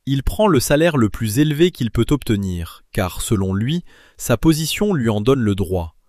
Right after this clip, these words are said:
Il serait bon que les ouvriers qui gagnent beaucoup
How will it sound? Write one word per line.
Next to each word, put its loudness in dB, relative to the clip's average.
Il -4
serait 2
bon 0
que -2
les 0
ouvriers 2
qui -12
gagnent 0
beaucoup 0